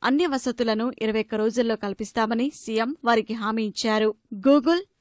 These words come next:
Accenture డేటా సెంటర్లు సైతం ఏపీలో నెలకొల్పేలా సహకరిస్తామని మోహన్ చైనాని తెలిపారు. సిటిజన్ లైఫ్ సైకిల్ ఈ గవర్నెన్స్ ప్లాట్‌ఫామ్ అంశంపై Hitachi సంస్థతో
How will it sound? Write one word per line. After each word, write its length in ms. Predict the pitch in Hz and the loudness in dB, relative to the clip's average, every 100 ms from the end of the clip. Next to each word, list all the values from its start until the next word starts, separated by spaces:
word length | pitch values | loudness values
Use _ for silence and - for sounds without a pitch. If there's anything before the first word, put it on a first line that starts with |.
| 214 | -2
Accenture 480 | 240 - 311 320 262 | 0 0 0 0 0
డేటా 300 | 208 226 254 | 0 0 0
సెంటర్లు 400 | 254 220 226 208 | 0 -2 0 0
సైతం 500 | 208 208 220 233 269 | -2 -2 -2 -2 -2
ఏపీలో 440 | 208 226 254 240 | 0 0 2 2
నెలకొల్పేలా 640 | 214 196 196 214 214 226 214 | 0 -2 -2 -2 0 2 2
సహకరిస్తామని 880 | - 202 220 220 - 233 226 269 330 220 | 0 -4 -2 -4 -2 0 0 0 -2 0
మోహన్ 300 | 233 285 262 | 2 2 2
చైనాని 320 | 254 233 220 208 | 2 2 0 -2
తెలిపారు. 560 | 208 208 214 214 214 - - | -4 -2 0 2 0 -2 -8
సిటిజన్ 540 | - 285 285 349 349 | 0 0 2 2 2
లైఫ్ 260 | 233 233 - | 2 0 0
సైకిల్ 460 | 262 233 247 254 - | -2 -2 -2 -2 -2
ఈ 180 | 262 226 | 0 2
గవర్నెన్స్ 420 | 220 226 220 - | 2 2 -2 -2
ప్లాట్‌ఫామ్ 400 | 220 214 - 220 - | -2 -2 0 -2 -2
అంశంపై 500 | 196 - 196 240 330 - 269 | -6 -6 -4 -2 -2 -2 0
Hitachi 400 | 311 339 320 269 | 2 2 2 -2
సంస్థతో 680 | - 214 - 220 233 240 | -2 -6 -4 -4 0 -2